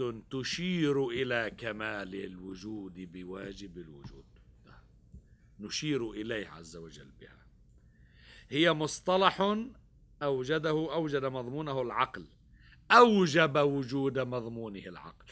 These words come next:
هنا العقل قسم دائرة الممكن بلحاظ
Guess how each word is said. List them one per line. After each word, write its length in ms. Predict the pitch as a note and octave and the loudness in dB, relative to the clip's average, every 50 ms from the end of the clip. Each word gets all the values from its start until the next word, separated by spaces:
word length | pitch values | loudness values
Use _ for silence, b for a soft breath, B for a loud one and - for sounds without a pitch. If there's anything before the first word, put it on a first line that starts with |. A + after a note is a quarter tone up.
| b b b b G#2 | b b b b 2
هنا 480 | A#2+ E3 E3+ F3 F#3 E3 B2 - - - - - - - - - - - - b b b b b b b b b b - - - D#3 | 4 4 6 8 6 6 4 2 -2 -6 -10 -16 -20 -20 -20 -20 -20 -20 -20 b b b b b b b b b b -14 -2 2 6
العقل 880 | E3 E3 D#3+ E3 D#3+ D3 C3 D3+ F#3 F#3 - - - F3 E3+ F3+ F3 | 8 8 8 8 8 8 10 10 10 10 8 6 0 2 2 2 2
قسم 720 | E3+ - - A#3 G#3+ - - - - G3 F#3 F3+ F3+ F3+ | 4 8 8 10 10 8 6 2 4 6 6 6 6 6
دائرة 840 | E3+ E3 D3 C#3 E3 D#3 D#3 D#3 D#3 C#3+ F3 E3+ D#3 D#3+ D#3+ D#3 - | 6 6 6 6 6 8 8 8 6 6 4 6 6 6 6 6 6
الممكن 960 | D#3+ D3+ D3 D3 C#3+ C#3 D3 E3 F#3 F#3 F3 D#3+ - - E3+ E3+ E3 D#3+ D#3 C#3 | 6 6 6 6 2 0 0 2 2 2 0 -2 -4 -4 -2 -2 -2 -2 -2 -2
بلحاظ 680 | C3 F#3 A3 G#3+ G#3+ - - G#3 G3+ G#3 G#3 G3 G#3 | 0 2 6 6 6 10 12 12 12 12 12 10 8